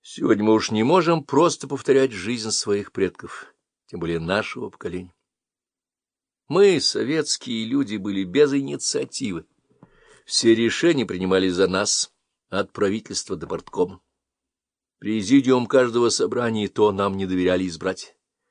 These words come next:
Преподносили список. Всё было расписано. Мы были статисты. Все газеты, все каналы сообщали единое мнение.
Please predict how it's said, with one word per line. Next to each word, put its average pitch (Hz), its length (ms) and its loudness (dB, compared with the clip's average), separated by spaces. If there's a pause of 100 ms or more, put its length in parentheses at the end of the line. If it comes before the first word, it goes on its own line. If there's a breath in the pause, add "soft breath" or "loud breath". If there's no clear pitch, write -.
(200)
Преподносили - 560 -8
список. - 540 -6 (560)
Всё - 460 2
было 185 320 4
расписано. 143 680 -12 (720)
Мы - 80 -8
были 165 120 0
статисты. - 680 -2 (840)
Все 87 280 0
газеты, 156 560 0
все - 280 -4
каналы 104 360 -2
сообщали 92 440 -4
единое 101 440 -6
мнение. 110 340 -4